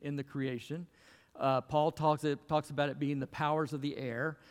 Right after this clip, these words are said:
Peter talks about him being a lion ready to devour us. Uh, John, in,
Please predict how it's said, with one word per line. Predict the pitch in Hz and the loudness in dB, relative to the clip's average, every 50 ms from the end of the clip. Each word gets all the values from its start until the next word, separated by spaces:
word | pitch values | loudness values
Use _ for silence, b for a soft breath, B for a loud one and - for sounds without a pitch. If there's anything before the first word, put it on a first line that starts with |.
| B B B B B | B B B B B
Peter | - 160 175 170 160 | 6 8 8 8 8
talks | - 160 135 131 127 - | 6 4 4 4 4 2
about | 160 139 143 143 147 | 0 2 4 4 4
him | 143 143 143 | 2 2 2
being | 135 143 143 139 | 2 2 2 2
a | 131 | 2
lion | 127 135 131 135 127 143 156 151 156 160 156 | 0 0 0 0 0 0 0 0 -2 -2 0
ready | 147 143 135 139 139 | 0 0 0 0 -2
to | - - | -4 -4
devour | 123 135 117 110 135 123 123 120 110 104 110 | -6 -4 -2 0 0 0 2 0 -2 -4 -4
us. | 123 139 160 156 - - - B B B B B B B | -4 -4 -6 -6 -8 -14 -20 B B B B B B B
Uh, | - 139 139 143 | 0 2 2 2
John, | 139 113 127 151 156 160 165 165 165 | 0 0 2 2 4 4 4 2 2
in, | 160 143 135 | 0 0 -2